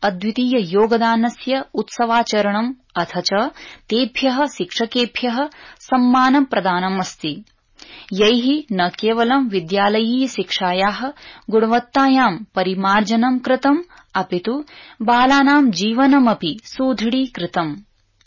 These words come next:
विद्यालय शिक्षा साक्षरता विभागेन अस्य वर्षस्य राष्ट्रिय शिक्षक पुरस्काराय पञ्चाशत् शिक्षका चिता। एते शिक्षका अष्टाविंशति राज्येभ्य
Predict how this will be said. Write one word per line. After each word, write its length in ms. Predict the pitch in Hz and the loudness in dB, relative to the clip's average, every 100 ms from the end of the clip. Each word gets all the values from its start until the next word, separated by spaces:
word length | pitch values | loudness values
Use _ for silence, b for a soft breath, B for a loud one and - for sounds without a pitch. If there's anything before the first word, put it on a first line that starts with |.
| _ B B B B B | _ B B B B B
विद्यालय 600 | 247 233 294 294 311 339 | -2 2 4 4 4 2
शिक्षा 460 | - 240 - 277 277 | -2 -6 -2 0 0
साक्षरता 720 | - 202 - - 247 247 277 | 0 -2 -2 0 0 2 0
विभागेन 800 | 240 196 185 196 190 226 190 160 - | 0 -2 0 -2 0 -2 -2 -4 -6
अस्य 340 | 190 - 185 | -8 -4 -2
वर्षस्य 640 | 180 214 208 240 - 254 269 | 0 0 0 -4 -6 -6 -2
राष्ट्रिय 560 | 208 196 - 240 240 254 | 0 -2 -2 -4 -2 -2
शिक्षक 480 | - - - 208 | -4 -8 -6 -6
पुरस्काराय 920 | 202 185 190 - 202 196 214 220 240 294 B B B B - | -4 -4 -4 -4 -2 -2 0 0 0 -4 B B B B 0
पञ्चाशत् 720 | 247 262 269 262 247 311 - | 2 2 2 0 0 -4 -4
शिक्षका 840 | - - - 240 233 233 240 294 - _ | -10 -8 -6 -4 0 0 0 -6 -8 _
चिता। 540 | 233 202 170 160 185 147 _ _ B B B B B | -4 -2 -2 -2 -4 -6 _ _ B B B B B
एते 240 | 190 180 | -2 -2
शिक्षका 500 | 175 208 - 233 233 | -2 -4 -4 -2 0
अष्टाविंशति 1200 | 233 262 - 196 - 180 170 214 220 233 240 233 269 | 0 0 -2 -4 -2 -4 -2 -4 -2 -2 -2 0 0
राज्येभ्य 840 | 185 165 160 220 226 - 240 240 | 0 -2 0 -2 -2 -4 -4 -4